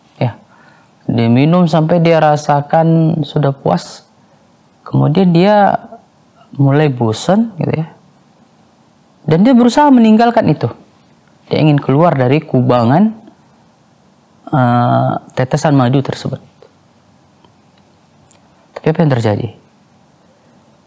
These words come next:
Dia tidak mampu melakukannya. Kaki, tangan, badannya bahkan itu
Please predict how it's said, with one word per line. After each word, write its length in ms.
Dia 120
tidak 240
mampu 240
melakukannya. 680
Kaki, 560
tangan, 560
badannya 640
bahkan 560
itu 160